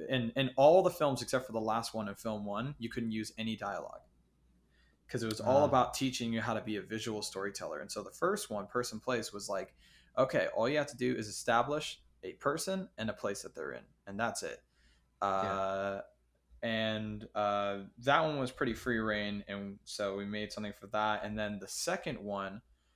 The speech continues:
Speaker 1: was called The Follow Film. And it was supposed to be, all right, there's a character that has something that another character wants, and we need to follow them.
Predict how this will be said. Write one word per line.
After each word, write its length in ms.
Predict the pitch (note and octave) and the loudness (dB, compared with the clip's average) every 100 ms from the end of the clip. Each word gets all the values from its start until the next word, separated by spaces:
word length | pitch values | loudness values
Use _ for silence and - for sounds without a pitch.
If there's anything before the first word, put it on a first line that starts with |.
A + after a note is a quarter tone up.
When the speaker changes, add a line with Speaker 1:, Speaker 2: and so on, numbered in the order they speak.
| _ - | _ -8
Speaker 1:
was 140 | A2 | -6
called 340 | - B2 G#2 G2+ | 2 4 4 2
The 80 | |
Follow 480 | - - B2+ B2 A2+ | -8 6 8 8 6
Film. 340 | G#2 D2+ C2+ - _ _ _ _ _ - | 0 -8 -12 -16 _ _ _ _ _ -4
And 100 | A2+ | -2
it 40 | |
was 80 | A2 | -2
supposed 340 | B2 B2 A#2 - | -2 -2 -2 -2
to 60 | |
be, 320 | G#2 G#2 A2 G#2 | -4 0 0 4
all 120 | B2 | 4
right, 220 | A2+ F#2 | 4 2
there's 180 | G2 - | -4 -8
a 40 | |
character 680 | - C3 B2+ C3 D3+ D3+ D#3 | -4 0 0 0 -2 -4 -4
that 100 | - | -4
has 260 | G2 A#2 A#2+ | 0 0 0
something 280 | C3+ B2+ B2 | -2 -2 -2
that 180 | G#2+ G2 | -2 -2
another 200 | G#2 A#2 | -2 -4
character 320 | A#2 G#2+ G2+ A2+ | -2 -4 -6 -4
wants, 280 | G#2 G2+ - | -4 -4 -10
and 140 | G2 | -10
we 80 | G2+ | -6
need 180 | G#2+ G#2+ | -6 -6
to 180 | G#2 G2 | -6 -6
follow 440 | - - A2 G2 F#2 | -6 2 4 4 -2
them. 200 | - | -10